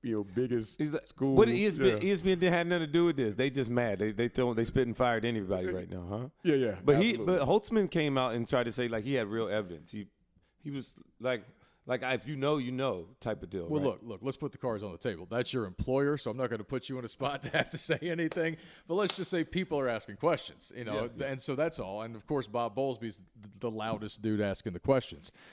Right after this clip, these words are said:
Speaker 3: Of course, actually, he says he, he's got proof, but, you know, I don't know. I don't know what's
Speaker 1: Uh,
Speaker 3: gonna happen with that. What are you gonna do, force him to play there for the next four years? That's, is that good for anybody?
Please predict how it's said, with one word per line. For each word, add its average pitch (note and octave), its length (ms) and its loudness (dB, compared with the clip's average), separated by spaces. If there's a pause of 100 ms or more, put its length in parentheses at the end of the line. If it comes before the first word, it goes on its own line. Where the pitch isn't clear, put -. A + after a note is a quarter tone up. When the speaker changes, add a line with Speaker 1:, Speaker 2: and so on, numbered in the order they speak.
(160)
Speaker 3:
Of C3 60 0
course, C#3+ 220 4
actually, D3+ 260 0
he D#3+ 80 0
says C3 240 0
he, B2+ 160 -4
he's A2+ 160 -8
got G#2 220 -4
proof, F#2 320 -6
but, G2+ 160 -6 (440)
you B2 80 -4
know, G#2 240 -2
I A#2 140 0
don't C3+ 120 2
know. G2+ 260 -6
I A2 80 -2
don't B2+ 100 2
know A#2+ 80 2
what's C#3 160 0
Speaker 1:
Uh, A#2+ 60 0
Speaker 3:
gonna G2+ 100 -2
happen F#2+ 180 -2
with F2 120 -10
that. E2+ 300 -8
What C3+ 120 4
are - 20 4
you C#3+ 60 4
gonna C3 120 2
do, G#2+ 40 -4
force C#3 260 -2
him C#3 100 -6
to A#2+ 40 -2
play B2+ 220 2
there B2+ 160 2
for - 60 -20
the - 80 -4
next A#2+ 180 -2
four B2+ 200 0
years? B2+ 440 2
That's, B2 200 0
is A#2+ 120 -4
that B2 160 0
good C3 180 0
for D3 120 -2
anybody? C#3 340 2